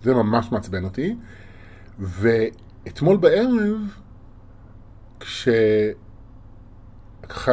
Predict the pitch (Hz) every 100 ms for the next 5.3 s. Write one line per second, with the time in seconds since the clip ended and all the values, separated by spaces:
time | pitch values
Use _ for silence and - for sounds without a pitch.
0 | 107 104 - 143 - 139 110 143 - -
1 | 123 127 120 - 135 123 - 160 190 208
2 | 190 196 - - - - - - 131 131
3 | 127 - - 131 127 120 110 98 131 117
4 | 110 117 107 95 107 107 110 101 - 101
5 | 98 95